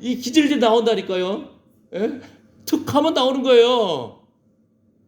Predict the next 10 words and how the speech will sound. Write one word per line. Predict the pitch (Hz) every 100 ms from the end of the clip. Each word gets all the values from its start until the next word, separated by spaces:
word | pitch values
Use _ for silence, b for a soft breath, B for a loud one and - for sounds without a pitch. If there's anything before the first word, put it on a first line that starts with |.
| _ _ - - - - - - -
보는 | 147 147 143
것과 | 131 - 123 117 113
듣는 | - 180 180
것과 | 170 160 165 151 139 131
말하는 | 131 135 127 123
것을 | 120 -
통해서 | - 117 110 110 104
범죄하지 | 139 151 156 151 143 135
않으시기를 | 120 120 120 120 120
축복합니다. | 113 - - 117 104 107 131 127 117 107 101 92